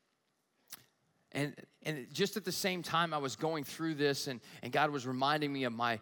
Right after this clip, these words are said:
my failures of inaction, I was reading Exodus and, and the story of Moses. I mean, it's a story that I've heard over and over and over.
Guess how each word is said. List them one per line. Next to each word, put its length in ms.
my 100
failures 520
of 180
inaction, 680
I 100
was 240
reading 460
Exodus 680
and, 280
and 120
the 40
story 300
of 80
Moses. 640
I 60
mean, 140
it's 140
a 60
story 300
that 100
I've 140
heard 260
over 260
and 60
over 160
and 80
over. 400